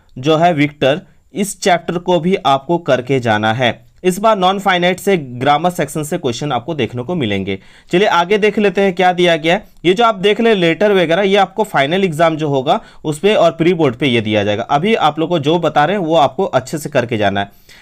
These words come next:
यहाँ पे देख सकते हैं The हंड्रेड Dresses, बहुत ही इंपॉर्टेंट चैप्टर है और इससे बहुत बार पूछा जाता है। तो The हंड्रेड Dresses का आपको पार्ट वन तक करना है, पार्ट टू जो है सितंबर के पहले वीक तक, ठीक है, थर्ड वीक तक कंप्लीट करना है। अभी थर्ड वीक नहीं आया,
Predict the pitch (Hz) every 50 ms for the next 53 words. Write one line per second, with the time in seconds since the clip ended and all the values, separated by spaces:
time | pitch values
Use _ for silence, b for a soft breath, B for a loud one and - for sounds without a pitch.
0 | - - - 151 175 190 214 185 196 208 202 - 202 170 214 208 185 208 202 180
1 | 185 180 170 165 202 214 190 160 160 160 147 147 - 147 113 98 - b b b
2 | b b b - 117 127 147 180 190 185 233 226 208 190 175 175 170 165 185 202
3 | 190 196 185 180 180 202 196 208 190 151 143 - 170 135 139 135 170 170 170 170
4 | 156 151 147 131 123 156 143 135 127 131 190 202 196 208 175 175 190 196 196 170
5 | 185 170 160 175 202 202 170 156 147 131 - 147 139 - - 175 160 - - 175
6 | - - 120 113 113 - 127 127 147 185 202 b b b b b - 180 175 -
7 | 151 127 127 139 170 208 208 - - 135 139 147 - - 185 185 160 160 143 151
8 | 170 202 b b b b - - - 165 - 202 202 196 202 190 196 208 202 -
9 | 147 135 147 156 143 113 98 92 - - 110 98 - - 151 156 185 165 - -
10 | 156 165 170 156 147 143 147 - - 175 175 - 131 123 120 147 160 156 - 165
11 | 156 175 202 190 170 170 - 156 156 160 151 170 170 170 160 165 151 123 104 101
12 | 98